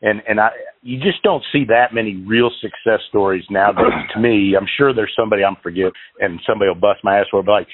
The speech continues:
you don't see that many people that, like, where they just keep bouncing to five or six people in two years, and then all of a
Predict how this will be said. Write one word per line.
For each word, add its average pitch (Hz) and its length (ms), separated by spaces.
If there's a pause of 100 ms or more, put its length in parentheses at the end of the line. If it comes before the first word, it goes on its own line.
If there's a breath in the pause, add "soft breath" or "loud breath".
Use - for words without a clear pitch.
(240 loud breath)
you 139 120
don't 160 260
see 143 120
that 120 180
many 117 200
people 113 280
that, 107 120
like, 101 220
where 110 100
they 107 100
just 110 320
keep 151 200
bouncing 127 440
to 101 80
five 123 300
or 107 160
six 113 220
people 110 300
in 101 160
two 117 140
years, 101 380 (340 loud breath)
and 107 100
then 107 100
all 110 180
of 98 60
a - 40